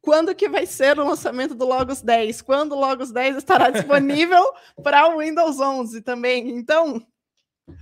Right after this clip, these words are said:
Speaker 2: Bom,
Speaker 1: responde essa.
Speaker 2: quando vai estar disponível
Speaker 1: É.
Speaker 2: pra o Windows onze?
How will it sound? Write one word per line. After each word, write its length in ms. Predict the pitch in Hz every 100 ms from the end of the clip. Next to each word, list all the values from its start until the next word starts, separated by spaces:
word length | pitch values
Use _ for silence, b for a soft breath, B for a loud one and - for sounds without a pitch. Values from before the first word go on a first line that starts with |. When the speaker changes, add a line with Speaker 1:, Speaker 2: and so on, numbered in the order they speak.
| B B
Speaker 2:
Bom, 160 | 226 143
Speaker 1:
responde 440 | 165 170 311 277
essa. 320 | 269 269 -
Speaker 2:
quando 380 | 254 190 285 247
vai 120 | 196 190
estar 200 | - 185
disponível 760 | 190 - 165 151 214 147 117 _ -
Speaker 1:
É. 140 | 269
Speaker 2:
pra 120 | 240 175
o 40 |
Windows 340 | 214 233 196 135
onze? 460 | 220 254 127 95